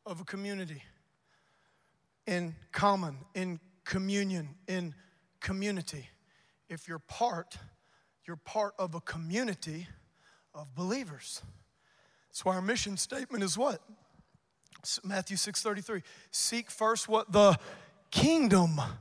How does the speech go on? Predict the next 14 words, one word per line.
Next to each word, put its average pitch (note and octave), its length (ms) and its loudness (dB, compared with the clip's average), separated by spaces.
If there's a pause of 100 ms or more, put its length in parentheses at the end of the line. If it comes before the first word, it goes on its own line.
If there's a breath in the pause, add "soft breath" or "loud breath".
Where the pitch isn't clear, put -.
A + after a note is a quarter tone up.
(360 soft breath)
of F3+ 280 4
God, D#3+ 360 4
the G#3 140 8
society G#3+ 1400 4 (400 soft breath)
of F3 240 2
God, E3+ 340 6
the G3 300 4 (540 soft breath)
community G#3 1000 4 (420 soft breath)
of E3 200 0
God. E3 420 4
And - 1400 -18
all G3+ 320 6
these G3+ 380 -2
things D#3+ 600 -4